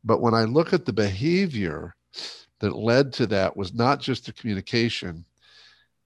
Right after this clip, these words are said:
There's, it's the gambler in me. I wasn't making financial decisions. I was making gambling decisions.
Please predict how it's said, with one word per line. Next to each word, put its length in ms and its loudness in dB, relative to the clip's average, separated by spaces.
There's, 240 0
it's 220 -6
the 100 0
gambler 600 0
in 120 -8
me. 280 -12
I 160 2
wasn't 420 0
making 320 0
financial 600 -2
decisions. 540 -4
I 100 0
was 180 -4
making 460 -6
gambling 600 -2
decisions. 760 -10